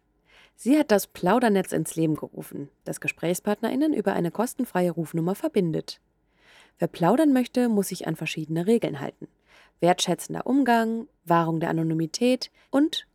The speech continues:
kommerzielle und missionarische Inhalte sind verboten. Im Vorfeld festgelegt ist die Gesprächszeit nicht. In Österreich, wo es das Plaudernetz bereits gibt,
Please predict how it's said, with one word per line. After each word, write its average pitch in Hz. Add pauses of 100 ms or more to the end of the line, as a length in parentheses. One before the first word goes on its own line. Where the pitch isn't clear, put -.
kommerzielle 185
und 202
missionarische 170
Inhalte 147
sind 165
verboten. - (400)
Im 180
Vorfeld 175
festgelegt 247
ist -
die 175
Gesprächszeit 202
nicht. - (440)
In 185
Österreich, 196
wo -
es -
das 160
Plaudernetz 190
bereits 165
gibt, 285